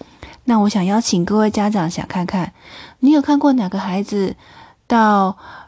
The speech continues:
例如小学好了，你还会故意不打招呼的人吗？会有这样的状况吗？肯定是没有的嘛。所以面对孩子不打招呼，只是暂时的，他还没有发展好。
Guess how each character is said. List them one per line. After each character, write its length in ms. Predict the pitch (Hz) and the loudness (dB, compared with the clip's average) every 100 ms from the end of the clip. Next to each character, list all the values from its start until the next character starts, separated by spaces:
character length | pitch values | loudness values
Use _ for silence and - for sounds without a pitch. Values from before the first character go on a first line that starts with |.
| _ - | _ 0
例 140 | 285 | 4
如 100 | 233 | 4
小 240 | 220 180 | 2 -2
学 200 | 170 170 | -2 -4
好 200 | 180 185 | -2 -2
了， 240 | - - - - _ _ _ | -4 -6 -12 -18 _ _ _
你 180 | - 190 | -6 -4
还 180 | 185 247 | 0 2
会 120 | 269 | 2
故 260 | - 254 254 | 0 0 0
意 80 | |
不 100 | 247 | 2
打 220 | 247 170 160 | 0 -2 -2
招 240 | 196 202 | -2 -2
呼 240 | 208 202 202 | 0 0 2
的 180 | 185 - _ _ _ | -2 -6 _ _ _
人 200 | 175 151 | -4 -2
吗？ 300 | 160 165 190 | 0 -2 -2
会 100 | 247 | 0
有 120 | 202 | 0
这 160 | 175 226 | 0 0
样 100 | 220 | 0
的 120 | 180 | 0
状 240 | - 202 | -2 -2
况 220 | 185 202 180 | -2 -2 0
吗？ 280 | 170 170 - - - - - | 0 -2 -6 -16 -18 -18 -10
肯 200 | - 180 | -4 0
定 140 | 214 240 | 2 2
是 100 | 262 | 2
没 260 | 220 180 | 2 2
有 200 | 202 180 | 0 0
的 120 | 160 | -2
嘛。 380 | 151 156 143 185 - _ _ - - - - | -4 -4 -6 -8 -16 _ _ -20 -20 -20 -20
所 160 | - 220 | -2 2
以 100 | 220 | 4
面 220 | 220 240 | 4 2
对 100 | 247 | 2
孩 160 | 233 202 | 0 -4
子 140 | 202 | -6
不 140 | - 240 | -6 -4
打 240 | 208 170 | -4 -4
招 260 | - 202 208 | -4 -2 0
呼， 340 | 220 214 220 - - - - | 2 2 2 -2 -20 -20 -10
只 100 | 170 | -6
是 180 | 226 | -4
暂 320 | 240 285 254 214 | -2 0 0 0
时 300 | - 175 175 | -2 -2 0
的， 220 | 190 175 | 0 -2
他 160 | 208 | -2
还 180 | 226 214 | -2 0
没 100 | 196 | 2
有 100 | 226 | 2
发 260 | 208 202 202 | 2 0 0
展 260 | 196 170 | -2 -4
好。 300 | 180 185 - | -2 -2 -4